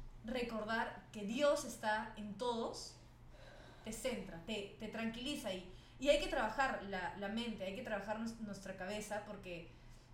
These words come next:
nuestra alma sí va, va a caer en el Señor, pero a veces nuestra mente es la que nos juega muy en contra y a mí eso me ayuda mucho a recordar esa frase, "Dios en todos, Dios en todas partes".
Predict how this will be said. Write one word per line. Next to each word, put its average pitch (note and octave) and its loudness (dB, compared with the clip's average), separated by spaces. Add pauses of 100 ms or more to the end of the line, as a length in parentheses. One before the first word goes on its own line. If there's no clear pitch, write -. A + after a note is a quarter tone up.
(1400)
nuestra A#3 2
alma D4 6
sí C#4+ -2
va, A3+ 6
va A#3 4
a A3+ 0
caer B3+ 4
en B3+ 0
el A#3+ 0
Señor, G#3 -4
pero G3 2
a - 4
veces A#3 -2
nuestra A3+ -2
mente A3+ 0
es A3+ -2
la B3 -2
que A3 -4
nos F#3+ -6
juega A3+ 0
muy A#3 0
en G#3+ -4
contra F#3+ -4 (480)
y G3+ -4
a G#3 2
mí A#3+ 4
eso A#3+ 0
me A#3+ -2
ayuda G3 2
mucho G3+ -4
a F3+ 0
recordar G#3 2
esa A3+ -2
frase, F#3+ -2 (180)
"Dios C4 4
en B3 -4
todos, G#3 0
Dios B3 2
en A#3 -2
todas A#3 2
partes". A3+ 0